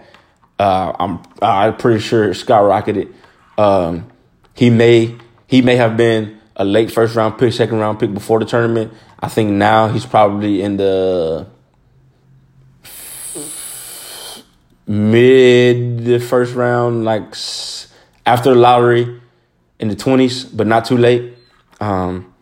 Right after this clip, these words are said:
which is good. He's made himself some money. Uh, but the flip side of that, you know, playing against those, those, playing in those, those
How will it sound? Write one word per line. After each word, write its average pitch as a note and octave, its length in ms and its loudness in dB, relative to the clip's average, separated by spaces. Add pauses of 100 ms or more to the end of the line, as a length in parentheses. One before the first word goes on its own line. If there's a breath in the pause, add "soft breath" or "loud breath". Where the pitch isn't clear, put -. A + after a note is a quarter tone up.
(180)
which A2 140 -4
is G2+ 120 -4
good. A#2 240 2
He's A#2 100 0
made A2 120 0
himself A2 220 -4
some G#2 140 -6
money. A#2+ 240 -2 (760 soft breath)
Uh, F#2+ 220 0
but F#2 160 -2
the F2 60 -8
flip - 220 -2
side B2 260 2
of A#2 80 2
that, - 480 0 (600)
you G#2 120 -2
know, G#2 340 2 (460 loud breath)
playing B2 240 0
against A2+ 680 -2 (800)
those, A2+ 460 0
those, A#2+ 300 0
playing C#3+ 200 0
in C3+ 80 0
those, A#2 260 0
those A2 160 0